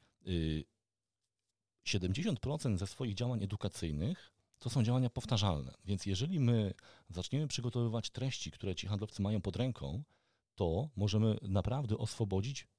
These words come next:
może lekko licząc, około jedną trzecią ich czasu, który mają dostępny. To jest ogromna ilość czasu.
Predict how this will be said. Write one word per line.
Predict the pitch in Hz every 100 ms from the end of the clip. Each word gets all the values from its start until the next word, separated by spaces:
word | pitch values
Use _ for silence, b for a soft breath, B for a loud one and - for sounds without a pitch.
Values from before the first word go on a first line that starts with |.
| -
może | 95 92 92 - - _ _ - - _ 92 _ _ _
lekko | 92 98 - 87
licząc, | 101 127 107 - B B
około | - 123 107
jedną | 110 123 123 117
trzecią | - 120 - 110
ich | 113 98
czasu, | - 135 120 85
który | -
mają | 78 76
dostępny. | 76 87 87 69 - -
To |
jest | 101
ogromna | 98 107 120 147 147
ilość | 147 139 -
czasu. | - -